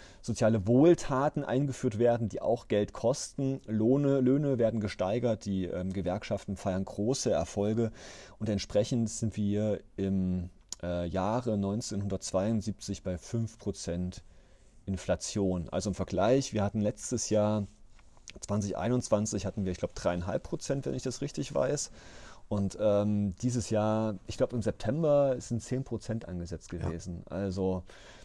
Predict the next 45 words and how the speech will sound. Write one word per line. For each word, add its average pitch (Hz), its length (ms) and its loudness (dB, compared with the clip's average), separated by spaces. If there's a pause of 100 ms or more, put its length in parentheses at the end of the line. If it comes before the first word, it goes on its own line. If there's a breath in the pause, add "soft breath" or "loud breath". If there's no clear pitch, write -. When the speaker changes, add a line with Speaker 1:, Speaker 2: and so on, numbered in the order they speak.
(460 loud breath)
Speaker 1:
da 101 200 2
sind 110 200 0 (160)
diese, 101 460 -2
ähm, 101 360 0
diese 95 200 0
Ähnlichkeiten, 95 720 2
Speaker 2:
Bevor 113 180 4
wir 117 80 6
bei 104 100 4
Mitterrand 107 300 4
Speaker 1:
die 110 60 6
Sie - 40 4
Speaker 2:
bleiben, 101 220 6
Speaker 1:
gerade 90 60 -2
Speaker 2:
es 87 40 0
war 98 60 4
Speaker 1:
meinten. 90 100 -2
Speaker 2:
Pompidou. 117 420 0 (520 soft breath)
Speaker 1:
Pompidou. 107 500 2 (1800 soft breath)
Der 90 80 -4
war 98 80 0
aber 120 100 2
nur 117 100 2
ein 110 60 2
Einmal-Präsident, 95 920 -2
ne? 113 280 -4 (100)
Der 92 100 -6
hat 95 140 -8
nur 104 120 -6
einmal 95 240 -4
gewählt. 85 420 -8
Speaker 2:
Ja. 95 80 2 (380)
Speaker 1:
Ja. 98 160 -2 (880 loud breath)
Pompidou 147 400 8
hat 123 100 12
er 101 60 12
also 104 140 6
noch 98 100 2
getroffen, 98 320 -2
ist 85 160 -6
auch - 240 -8
ein 92 260 -6
toller 90 240 -2
Name. 78 380 -4 (840)
Gut, 165 260 10